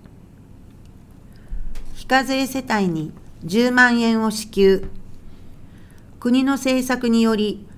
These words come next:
住民税非課税の世帯に対して十万円の給付金を支給する。社会福祉総務費二億四千九百二十四万円。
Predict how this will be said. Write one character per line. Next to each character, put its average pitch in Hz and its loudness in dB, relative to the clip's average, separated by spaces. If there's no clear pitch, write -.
住 269 2
民 277 2
税 180 2
非 - -8
課 262 0
税 220 2
の 175 0
世 202 -2
帯 247 2
に 190 2
対 202 0
し 196 -8
て 151 -8
十 233 0
万 247 4
円 233 2
の 226 0
給 254 0
付 254 -2
金 240 0
を 226 2
支 - -6
給 233 2
す 202 2
る。 180 6
社 214 -4
会 262 4
福 262 -6
祉 - 0
総 247 -2
務 240 2
費 180 -4
二 254 2
億 202 -2
四 277 4
千 190 0
九 240 0
百 190 -2
二 226 2
十 190 0
四 180 0
万 190 2
円。 175 0